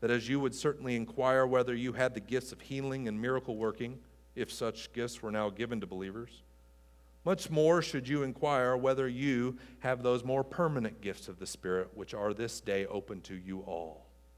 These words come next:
by which you shall work no physical miracle, but shall achieve spiritual wonders of grander sort.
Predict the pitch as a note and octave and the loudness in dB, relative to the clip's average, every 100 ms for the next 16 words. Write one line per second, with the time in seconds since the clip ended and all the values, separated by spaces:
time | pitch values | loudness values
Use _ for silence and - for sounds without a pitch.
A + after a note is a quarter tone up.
0 | - - - - - - - - - F#2+ | -20 -20 -20 -20 -20 -20 -20 -20 -10 -4
1 | A2+ - - - G#2 B2 - A2 G#2 F#2+ | -2 -4 -10 -10 -6 -6 -4 -2 -2 -4
2 | - G#2 F#2+ - G#2 G2 E3+ - B2 G2 | -8 -2 -2 -2 -8 -4 -2 -2 -6 -8
3 | - D#2+ D#2+ D2+ - D#2+ - - - - | -10 -12 -14 -16 -18 -20 -20 -20 -20 -20
4 | - - - - - F#2+ - G2+ F#2 - | -20 -20 -20 -20 -12 -6 2 4 2 -2
5 | A2+ F2+ - - G2 E2+ E2+ F2+ F2+ D#2+ | -6 -6 -8 -6 -6 -4 -4 -2 -4 -6
6 | D2+ - D#2+ F2+ E2 D#2 C#2+ - D#2+ - | -10 -14 -12 -10 -10 -10 -14 -14 -16 -18